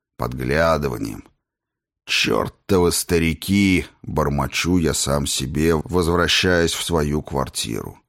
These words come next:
«Вечно вы торчите, как приклеенные у глазка, и подглядываете за миром.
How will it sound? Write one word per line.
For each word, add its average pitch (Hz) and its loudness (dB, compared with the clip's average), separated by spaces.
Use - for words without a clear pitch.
«Вечно 95 4
вы 92 4
торчите, 90 0
как 78 -2
приклеенные 92 2
у 85 0
глазка, 90 0
и 92 2
подглядываете 98 2
за 85 0
миром. 73 0